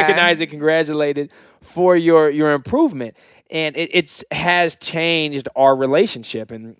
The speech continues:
as Joy's like, "I just like your vibe. I like to be around you more." She wanna sex me more.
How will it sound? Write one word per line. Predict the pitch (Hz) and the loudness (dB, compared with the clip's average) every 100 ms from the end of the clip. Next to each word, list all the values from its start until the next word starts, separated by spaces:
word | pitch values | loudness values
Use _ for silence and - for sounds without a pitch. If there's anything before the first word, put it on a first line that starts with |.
| 120 | -10
as | 123 110 | -8 -8
Joy's | 104 135 147 139 | -4 0 2 0
like, | 127 | -2
"I | 120 135 | -4 -6
just | 139 120 | -6 -6
like | 123 135 127 | -6 -6 -10
your | |
vibe. | 117 120 139 147 139 | -6 -4 0 0 0
I | 120 | -2
like | 131 - | -4 -6
to | 113 | -10
be | 110 | -10
around | 107 131 151 | -6 -4 -4
you | 151 | -4
more." | 151 156 | -4 -4
She | 156 139 | -4 -8
wanna | 123 - | -12 -12
sex | - 131 170 156 | -6 -4 -4 -6
me | 156 | -8
more. | 156 160 170 | -2 0 2